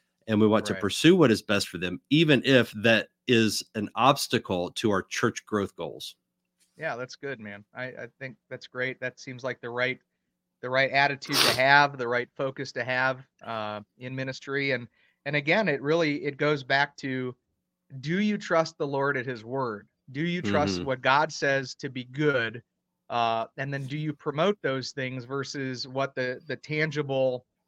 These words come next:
Speaker 2: momentary, financial, or volunteer benefit would be? Um, yeah, it, it's a very, that's a very good way to look at it. Uh, I, you, earlier you brought up the patriarchy. I love, uh, I, I will tell you from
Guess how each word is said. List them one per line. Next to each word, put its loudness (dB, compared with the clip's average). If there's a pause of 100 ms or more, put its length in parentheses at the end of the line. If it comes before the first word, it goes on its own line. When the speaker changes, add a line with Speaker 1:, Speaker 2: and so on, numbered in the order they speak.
(180)
Speaker 2:
momentary, -2
financial, -4
or -4
volunteer -4
benefit -8
would -14
be? -8 (500)
Um, -8 (340)
yeah, 0
it, -6 (100)
it's -14
a -12
very, 0 (140)
that's -6
a -10
very 2
good -2
way 0
to -2
look -2
at 0
it. -4 (380)
Uh, 4
I, 2 (120)
you, -6 (140)
earlier 4
you 0
brought 4
up 6
the -2
patriarchy. -2
I 0
love, 2 (120)
uh, -8
I, 2
I 0
will -2
tell 6
you 0
from 2